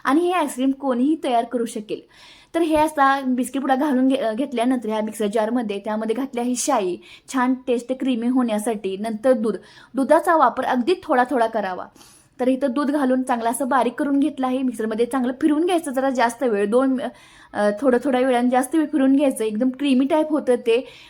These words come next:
म्हणजे तेव्हा आपण आईस्क्रीम खातो त्यावेळेला असं क्रीमी टाईप आपल्याला जाणवलं पाहिजे, त्यामुळे थोडा वेळ जास्त फिरवावं लागतं ह्याला. तर फिरवल्यानंतर आता हे घेतलं आहे चहाचं कप. तर तुमच्याकडं जे आईस्क्रीम करायची भांडी असतील, ते कुल्फीचं वगैरे असेल, तर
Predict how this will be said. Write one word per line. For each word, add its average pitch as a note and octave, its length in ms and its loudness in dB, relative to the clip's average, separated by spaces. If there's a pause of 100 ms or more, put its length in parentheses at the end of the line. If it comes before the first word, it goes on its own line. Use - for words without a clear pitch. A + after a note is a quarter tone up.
म्हणजे B3+ 220 -2
तेव्हा B3 320 0
आपण B3 200 0
आईस्क्रीम B3+ 540 -2
खातो B3+ 300 -4
त्यावेळेला G#3+ 320 -6
असं A#3 140 -12 (100)
क्रीमी C4 280 2
टाईप D4 200 -4
आपल्याला B3 280 0
जाणवलं A#3 380 0
पाहिजे, A3 320 -2
त्यामुळे G#3+ 300 -6 (120)
थोडा A3 220 -2
वेळ A3+ 140 -2
जास्त A#3 260 -4 (100)
फिरवावं A#3+ 340 2
लागतं D4 260 -6
ह्याला. A#3 220 0 (420)
तर C#4+ 160 -6
फिरवल्यानंतर C#4 880 2 (320)
आता A3+ 180 -2
हे C4+ 180 2
घेतलं B3+ 320 0
आहे C4 120 2
चहाचं B3 640 -2 (160)
कप. A3+ 180 6 (500)
तर C4+ 60 2 (100)
तुमच्याकडं B3 560 2 (120)
जे A3 260 -2
आईस्क्रीम B3+ 340 -2
करायची B3+ 360 0
भांडी A#3+ 300 -2
असतील, G3+ 500 -4
ते G#3 520 -6
कुल्फीचं B3 540 -2
वगैरे A3 240 -2
असेल, F#3+ 340 -8
तर G#3+ 60 -8